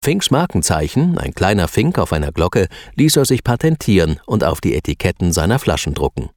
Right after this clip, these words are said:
Und da die Glöckrieslinge zudem auch wirklich sehr gute Weine waren, verbuchte er einen Erfolg nach dem anderen. Zum Beispiel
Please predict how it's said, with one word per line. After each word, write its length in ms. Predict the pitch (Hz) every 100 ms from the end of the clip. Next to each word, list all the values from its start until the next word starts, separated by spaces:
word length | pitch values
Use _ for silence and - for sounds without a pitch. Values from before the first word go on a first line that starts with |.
| _ _ _ _ _ _
Und 160 | 87 85
da 120 | 82
die 160 | 87 -
Glöckrieslinge 680 | 92 - 107 95 98 90 87
zudem 380 | 76 - 90
auch 140 | 82 82
wirklich 420 | 110 117 85 -
sehr 220 | 85 78
gute 360 | 71 180 - 73
Weine 280 | 62 69 76
waren, 360 | 73 78 147 - - -
verbuchte 500 | 107 92 180 - 123
er 280 | 107 107 -
einen 400 | 90 127 113 101
Erfolg 520 | - 76 - 85 82
nach 180 | 82 -
dem 180 | 110 123
anderen. 480 | 82 71 - 80 - _ _ _ _ -
Zum 160 | 90
Beispiel 440 | 80 82 - 80